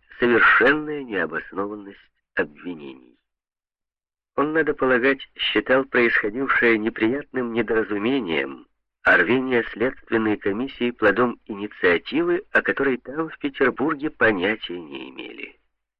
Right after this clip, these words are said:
Только подобным ходом мыслей можно объяснить поступок Макарова.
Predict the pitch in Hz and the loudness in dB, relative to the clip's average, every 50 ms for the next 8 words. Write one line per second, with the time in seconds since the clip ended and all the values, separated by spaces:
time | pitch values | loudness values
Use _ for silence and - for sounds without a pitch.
0 | _ - - 156 175 - - 170 - - 165 156 180 185 165 165 170 160 - - | _ -6 -2 -2 -2 -2 -4 -4 2 2 2 4 4 0 0 -2 -4 -4 -4 -4
1 | - 147 143 147 147 147 143 131 - - - - 131 - - - - - - - | -4 0 0 0 -2 -2 -6 -8 -8 -8 -8 -8 -10 -10 -14 -20 -20 -20 -20 -12
2 | - - 110 127 123 113 120 117 113 104 107 110 104 - - 117 113 - - - | -2 2 4 4 4 6 4 4 4 4 2 -2 -2 -2 -4 -4 -4 -4 0 0
3 | 104 98 - - - - - - 95 - - 120 131 - - 69 65 64 65 62 | 0 0 0 -6 -8 -6 -6 -6 -8 -4 0 0 0 0 0 -8 -6 -6 -8 -8
4 | 62 60 | -10 -16